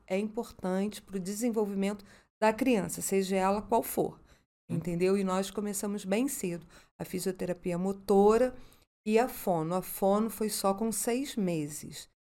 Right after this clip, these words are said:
Speaker 1: né? Mas ele começou. Então, é, foi por aí. Aí teve a cirurgia, com um ano e meio. Então, foi um processo bastante difícil, né, pra nós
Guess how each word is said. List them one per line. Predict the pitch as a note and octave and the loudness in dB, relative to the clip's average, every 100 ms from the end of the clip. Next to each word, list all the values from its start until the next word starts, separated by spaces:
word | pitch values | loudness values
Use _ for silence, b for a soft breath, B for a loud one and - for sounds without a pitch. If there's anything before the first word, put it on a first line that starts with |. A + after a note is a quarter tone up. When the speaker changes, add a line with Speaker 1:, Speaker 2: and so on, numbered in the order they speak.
| _ | _
Speaker 1:
né? | F3 F3+ | -4 -2
Mas | E3+ E3 D#3+ | -2 -4 -4
ele | D#3+ | -4
começou. | F3 F#3+ G3 A#3+ - E3 E3 - b b _ | -2 0 0 0 0 -4 -6 -14 b b _
Então, | F#3 F#3+ F#3 F3 F#3 G#3 - b b _ _ - | -8 -4 -2 0 -2 -4 -10 b b _ _ -4
é, | F3 F3 F3 E3+ E3+ E3+ G3 - _ _ _ _ _ _ - | 0 2 0 0 -4 -8 -14 -20 _ _ _ _ _ _ -4
foi | G#3 | 0
por | G3+ G#3+ | 0 0
aí. | A3+ A#3+ E3 | 0 0 -2
Aí | - F3+ | -2 -2
teve | F#3 F#3+ F#3+ G3+ | 0 2 2 2
a | |
cirurgia, | G3 A3+ C4 C4 G3+ A3 A3+ A#3 A3 b b b - | 0 -4 -4 -4 -2 0 0 -2 -4 b b b -6
com | F#3+ | -2
um | F#3+ | 0
ano | F#3 | 2
e | A#3+ | 2
meio. | A#3 G#3+ A3 A3 G#3 G3+ B B B | 4 6 6 6 2 -2 B B B
Então, | F#3 F3+ F#3+ | -10 -4 -4
foi | F#3 G3+ | -2 -2
um | F#3+ | -2
processo | F#3+ F#3+ F#3+ F#3 F3 | -2 -2 -4 -6 -10
bastante | E3 G3 A#3 B3 - - F3 F3 - E3 | -2 0 0 -2 -8 -6 -6 -6 -8 -4
difícil, | G#3 A#3+ - - G#3 G3+ - - F#3 | -4 -4 -8 -4 -2 -2 -6 -6 -6
né, | F#3 G3 | -6 -6
pra | G3 F#3+ | -6 -4
nós | F#3+ F#3 F3+ F3 E3 - | 0 2 2 2 -6 -14